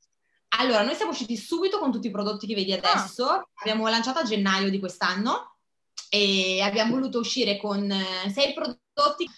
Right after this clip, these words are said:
Speaker 1: sia da una parte per dare una linea completa di skincare e farti provare veramente i benefici del C B D dalla detersione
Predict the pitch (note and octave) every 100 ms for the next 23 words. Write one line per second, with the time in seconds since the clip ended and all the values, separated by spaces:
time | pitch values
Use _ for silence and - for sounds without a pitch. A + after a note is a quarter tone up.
0 | - - D#4 F4+ A4 - G#3 A3 - -
1 | G#3+ G#3+ A3 A#3 G#3 A3+ A#3+ B3+ A3 A#3
2 | B3 A#3+ A3 G3 G#3 A3 A3 G#3+ G3+ G3
3 | F#3+ G#3+ G3 F3+ F3+ G#3 C4 D#4+ G#3 G3+
4 | G3+ G3+ G3+ G3+ G3 G3+ G#3+ G3+ G3 G3+
5 | G#3+ F#3+ G3 G#3 G#3 A3 G3 - G3 G3
6 | A#3+ C4 A3 A3 G#3+ G3+ G3 G3+ - G#3+
7 | A3 A#3+